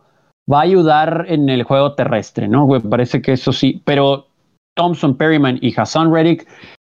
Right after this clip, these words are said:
está interesante este cuerpo de,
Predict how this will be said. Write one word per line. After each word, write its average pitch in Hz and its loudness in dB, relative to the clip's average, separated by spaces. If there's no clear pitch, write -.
está 127 -2
interesante 175 -2
este 180 -2
cuerpo 160 0
de, 131 2